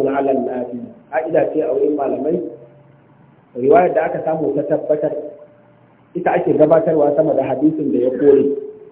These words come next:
Saboda wanda ya kore ta yi bai sani ba ne. Wannan kuma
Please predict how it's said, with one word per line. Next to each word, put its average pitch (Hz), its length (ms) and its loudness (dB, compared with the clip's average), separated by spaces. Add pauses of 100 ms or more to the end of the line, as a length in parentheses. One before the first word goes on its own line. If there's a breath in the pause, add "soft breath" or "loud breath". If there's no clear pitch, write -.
(720)
Saboda 143 320 4
wanda 165 240 4
ya 160 160 8
kore 175 320 6
ta 165 160 4
yi 147 160 6
bai 139 160 6
sani 135 240 2
ba 123 80 0
ne. 120 80 -2
Wannan 160 240 0
kuma 165 400 -2